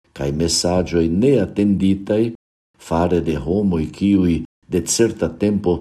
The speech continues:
ne faris kontakton, estis aparte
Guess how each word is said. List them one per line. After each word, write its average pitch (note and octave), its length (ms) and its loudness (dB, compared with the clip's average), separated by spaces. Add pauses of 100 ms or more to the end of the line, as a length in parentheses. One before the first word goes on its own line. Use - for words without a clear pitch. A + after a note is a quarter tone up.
(200)
ne A2 260 2
faris E2 540 -2
kontakton, E2 840 -4 (320)
estis G2+ 640 -2 (200)
aparte C#2 760 -6